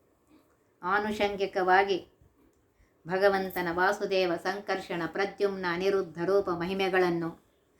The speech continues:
ಹಾಗೂ ನಾಲ್ಕು ಯುಗಗಳಲ್ಲಿ ಎಲ್ಲ ವರ್ಣ ಹಾಗೂ ಆಶ್ರಮಗಳದ್ದು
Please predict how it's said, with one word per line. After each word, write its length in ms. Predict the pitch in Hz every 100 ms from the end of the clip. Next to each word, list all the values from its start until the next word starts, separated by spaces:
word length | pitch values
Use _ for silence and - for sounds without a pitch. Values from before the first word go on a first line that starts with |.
| _ _ _ -
ಹಾಗೂ 340 | - 392 381
ನಾಲ್ಕು 400 | 349 - 415 403
ಯುಗಗಳಲ್ಲಿ 600 | 277 190 190 190 190 180
ಎಲ್ಲ 340 | 170 196 202 202
ವರ್ಣ 340 | 180 185 196
ಹಾಗೂ 400 | 190 180 185 180
ಆಶ್ರಮಗಳದ್ದು 960 | 170 - - 190 185 175 170 156 - _